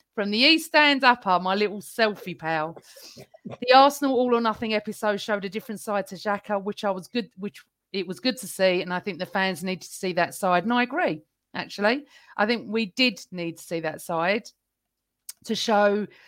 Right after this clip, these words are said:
we, it just shows how much he loves the club. And I still go on about that comment, Albert, he made when at Liverpool he was left on his own to defend that challenge where he got sent off. Um, anyway, it's like a little Xhaka loving. Well, he's my man of the match. Actually, he was our man of the match, wasn't he?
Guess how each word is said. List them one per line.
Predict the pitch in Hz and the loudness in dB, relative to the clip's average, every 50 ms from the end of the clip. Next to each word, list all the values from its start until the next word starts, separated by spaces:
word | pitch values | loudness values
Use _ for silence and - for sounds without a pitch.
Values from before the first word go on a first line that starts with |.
| - - _ - | -20 -14 _ -2
we, | 285 277 - - - _ _ _ - | -2 -2 -2 -6 -18 _ _ _ -14
it | - 233 - - - | -12 -12 -12 -8 -2
just | 285 320 - - | -2 -2 -2 -2
shows | - 285 269 254 226 | 0 2 2 2 2
how | 240 233 | 2 0
much | 233 226 214 - - | 0 0 -2 -2 -4
he | 220 | -2
loves | 202 202 196 - - | 0 0 0 -2 -4
the | 196 | -12
club. | - - 233 220 208 | -8 -2 -2 -2 -2
And | 214 202 | 0 -2
I | 202 | -4
still | 208 - - - 294 302 302 | -4 -4 -4 -4 -2 -2 0
go | 240 - 277 262 262 269 | 2 4 6 6 6 4
on | 269 247 | 2 2
about | 196 233 208 190 | 2 2 2 2
that | 214 190 - - | 2 -2 -2 -4
comment, | - 254 240 226 190 - | -6 -4 -2 -2 -4 -2
Albert, | 190 185 180 165 175 165 | -2 -4 -2 -2 -4 -4
he | 170 202 | -4 -4
made | 202 202 208 202 175 156 156 160 156 - - _ - _ _ _ _ _ - | 0 2 2 2 2 0 -4 -10 -12 -16 -20 _ -20 _ _ _ _ _ -4
when | - 202 208 | -2 0 0
at | 208 175 160 214 | 0 -2 -2 2
Liverpool | 220 233 226 233 220 - - 196 180 175 | 2 4 4 2 -2 -4 -4 -4 -4 -4
he | 175 196 | -4 -4
was | 185 180 165 202 | -4 -4 -2 0
left | 208 196 - - | -2 -2 -2 -6
on | 208 196 | -6 -6
his | 190 160 | -4 -4
own | 202 190 180 170 165 | -2 -2 -2 -4 -6
to | - 165 | -10 -12
defend | 165 185 - - 190 180 170 156 156 156 147 - _ _ _ _ _ - | -14 -12 -8 -4 -4 -4 -4 -4 -8 -12 -14 -16 _ _ _ _ _ -2
that | 175 175 - - | -2 -2 -2 -2
challenge | - - 170 170 165 165 165 156 165 | -4 -2 -2 -2 -2 -4 -8 -8 -6
where | 170 175 170 | -4 -4 -4
he | 165 | -2
got | 160 170 - 156 | -4 -6 -8 -8
sent | - 165 151 147 | -10 -12 -12 -10
off. | 147 - - _ _ _ _ - - - - - - - | -12 -14 -14 _ _ _ _ -20 -20 -20 -20 -14 -4 2
Um, | - 220 226 226 226 226 226 226 220 220 220 220 214 185 - | 6 6 6 6 4 2 -2 -4 -4 -6 -6 -6 -8 -4 -2
anyway, | 254 226 202 175 165 156 151 143 _ _ _ _ _ _ _ _ _ _ _ _ _ _ _ _ _ _ _ _ _ _ _ | 0 2 2 2 2 0 0 -6 _ _ _ _ _ _ _ _ _ _ _ _ _ _ _ _ _ _ _ _ _ _ _
it's | - 240 233 - | -4 -4 -2 0
like | 262 262 262 254 | 0 0 2 4
a | |
little | 247 240 240 240 240 | 2 2 2 2 0
Xhaka | 185 180 247 233 233 - 240 226 | 0 4 4 4 4 4 2 4
loving. | 220 214 202 196 190 190 190 | 4 4 4 2 0 -2 -2
Well, | 190 190 | -2 -2
he's | 190 190 185 | -2 -2 -2
my | 233 247 247 247 | 0 0 0 2
man | 240 233 220 | 2 0 0
of | 208 202 | 0 0
the | 202 | 0
match. | 202 190 190 185 185 - - - - | 0 0 0 -2 -4 -8 -10 -2 0
Actually, | 233 226 214 - 226 | 0 0 0 -4 -8
he | 214 | -2
was | 208 | 0
our | 277 277 269 | 2 2 2
man | 233 175 151 156 | 0 0 -4 -4
of | 151 | -6
the | 156 | -6
match, | 151 147 - - - | -8 -8 -10 -12 -16
wasn't | 202 170 165 175 165 | -14 -12 -10 -8 -6
he? | 160 156 160 | -6 -6 -8